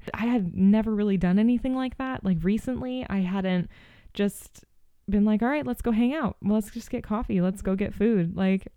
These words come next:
you never know what could happen. This kind of is like the coworker situation, like connecting with a coworker. You, there's gotta be someone that you chat with every once in a while. Just take that extra step if you really wanna make a friend or two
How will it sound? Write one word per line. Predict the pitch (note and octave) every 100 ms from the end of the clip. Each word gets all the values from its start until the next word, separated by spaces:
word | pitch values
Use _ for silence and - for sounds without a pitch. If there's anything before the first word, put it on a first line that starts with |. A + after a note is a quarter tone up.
| -
you | G#3 B3
never | C#4+ F#4
know | F#4 G4+ G#3+ E3+ -
what | G3+ A#3+
could | A#3 G#3
happen. | A3+ C4+ F3 D#3+ E3+ - -
This | G#3+ C#4 C#4
kind | - G#4
of | G4+
is | F#4
like | F4 -
the | C#4
coworker | C#4 C4+ -
situation, | F#3+ - - - - F3+
like | F3 F3 -
connecting | G3+ F#3 G3
with | F3+
a | E3+
coworker. | F3+ D#3+ F3 - - - - - - - - - -
You, | - A#3 A#3+
there's | C4 C4
gotta | D4 D4+
be |
someone | - G3+ F3
that | -
you |
chat | E3 F3 E3+
with | E3 E3 -
every | F#3+ F#3+
once | F3 E3+ -
in |
a | -
while. | - F#3+
Just | G3+ B3+
take | - D#4
that | F#4
extra | E4+ - - D4
step | - - F#3+
if | G#3+ -
you | G3
really | F3+ F3+ A3+
wanna | F#3+ F3 F3+
make | E3+
a | G#3+
friend | - E3 E3+ G#3 - - _ -
or | - G3+
two | - E3+ D#3+ G#3+